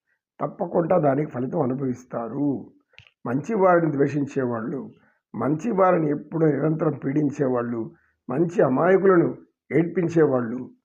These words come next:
అశక్తులను పీడించేవాళ్ళు, మన మీద ఆధారపడి ఉన్నారు కదా అనే వాళ్ళని నిత్యం హింసిస్తూ, వాళ్ళని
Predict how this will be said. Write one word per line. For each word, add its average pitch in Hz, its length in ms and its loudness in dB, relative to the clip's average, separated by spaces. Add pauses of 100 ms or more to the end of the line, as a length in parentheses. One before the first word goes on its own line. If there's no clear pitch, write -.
(500)
అశక్తులను 214 720 2
పీడించేవాళ్ళు, 139 960 2 (1400)
మన 131 140 -2
మీద 190 180 4
ఆధారపడి 185 440 4
ఉన్నారు 185 280 4
కదా 175 200 4
అనే 175 120 6
వాళ్ళని 160 420 4 (260)
నిత్యం 185 480 2
హింసిస్తూ, 170 840 4 (340)
వాళ్ళని 151 480 2